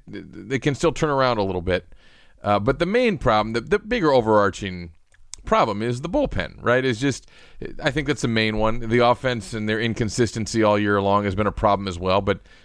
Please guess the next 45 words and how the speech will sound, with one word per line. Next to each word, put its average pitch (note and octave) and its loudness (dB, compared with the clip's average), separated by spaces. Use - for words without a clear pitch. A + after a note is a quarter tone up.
the F#3 0
bullpen D3+ 0
i-, G#2+ -8
is G2+ -2
a G2 2
problem G2+ 0
for - -8
the F#2 -4
Brewers, A2+ 2
and A2 2
I A2 4
just A2 0
don't A#2+ 0
see A#2 2
that G2 2
they G#2 2
have G2 0
what G2 2
it F#2+ -4
takes G2+ -2
to, F2 -6
to A#2 2
fix - 0
that. D2 -8
Uh, F#2 -8
last B2 2
year C3 0
they A#2 2
did. G2+ 0
You G#2+ 0
know, A2 2
it's G2+ -8
such C3+ 0
a B2 -6
contrast, G#2+ -2
right? G2 2
What A#2 0
a B2 0
difference A2+ -6
a G#2+ 0
year G2+ 0
can E2+ -6
make. - -4
Last A2 2
year, B2 2